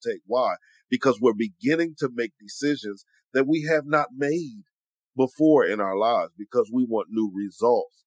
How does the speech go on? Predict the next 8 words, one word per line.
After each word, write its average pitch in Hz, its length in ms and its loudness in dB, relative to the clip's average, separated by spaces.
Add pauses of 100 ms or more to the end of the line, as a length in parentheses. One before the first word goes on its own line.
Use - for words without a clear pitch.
(120)
in 104 120 -18
our 85 380 -14
lives, 71 400 -12
all 76 160 -18
right? 113 220 -2 (280)
So 120 140 2
let's 202 220 6
go. 135 320 4